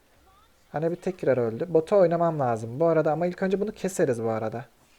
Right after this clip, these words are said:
Selamun aleyküm. Düz vuruş, düz vuruş. Aa! Alev atışıyla düz vuruşumu iptal etti. Sıkıntı. Kötü oldu. O cidden kötü oldu.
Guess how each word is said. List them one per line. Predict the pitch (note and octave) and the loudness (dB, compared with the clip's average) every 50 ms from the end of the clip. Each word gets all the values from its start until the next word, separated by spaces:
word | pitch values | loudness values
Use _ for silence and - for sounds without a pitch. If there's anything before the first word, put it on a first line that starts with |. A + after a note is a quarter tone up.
| _ _ _ _ _ _ _ _ - - - | _ _ _ _ _ _ _ _ -20 -20 -20
Selamun | - - - F#3 D#3 D3 C#3+ D#3+ F#3 E3+ | -8 -2 0 2 4 4 4 4 2 2
aleyküm. | D3 C#3 C#3+ C#3 C3 - - C3+ C3 C3 C3 C#3 - - - - | 2 4 2 2 0 0 -2 -2 -2 -2 -4 -6 -12 -20 -8 -2
Düz | - G3+ G3+ G3+ | -2 0 2 2
vuruş, | F#3 F3+ G#3 - - - | 0 0 0 -2 -2 -2
düz | G#3+ G3+ | -2 -2
vuruş. | G#3+ A3 B3+ - - - | -2 -6 -6 -8 -6 -4
Aa! | - G3 A3 A#3 A#3 A#3 A#3 A#3 A#3 - _ _ _ _ _ _ _ _ _ _ _ _ | 0 0 2 2 2 0 -2 -4 -8 -14 _ _ _ _ _ _ _ _ _ _ _ _
Alev | - D#3 F#3+ G3+ | 0 2 2 2
atışıyla | G#3+ G#3+ - - - A#3+ A3 F#3 | 2 0 -2 2 4 4 4 4
düz | G3+ G3 F#3 G3 | 2 0 0 2
vuruşumu | G3 G3 F#3+ - A3 G3+ | 0 0 0 -2 -6 -6
iptal | F3+ - - - F#3 F#3+ | -6 -8 -4 -2 2 2
etti. | F#3 D#3 - - - _ - B2+ B2+ C3 C#3 - _ _ _ _ _ - - - - - _ _ _ - - - - _ - - _ _ _ _ _ _ | 2 2 0 -2 -6 _ -2 -2 -2 -4 -6 -12 _ _ _ _ _ -20 -20 -20 -20 -20 _ _ _ -20 -20 -20 -20 _ -20 -20 _ _ _ _ _ _
Sıkıntı. | - - - - B3+ - - D#3+ C3+ B2 - - A2 A#2+ - - _ | -20 -8 -8 -6 -2 2 2 2 2 0 0 -2 -2 -2 -4 -10 _
Kötü | - G#3 G#3 G3+ - F#3 | -2 0 0 2 2 4
oldu. | C#3 A#2 G#2+ G#2 - | 4 4 4 2 2
O | C3 E3 | 0 0
cidden | E3 E3 D#3 - - D3+ E3+ F3 | 0 -4 -8 -6 -4 -4 -4 -4
kötü | - - C3+ - - - | -4 -6 -6 -6 -2 -2
oldu. | C3+ A#2+ A2 G#2+ A2 - F3 | -2 -2 -2 -4 -6 -10 -14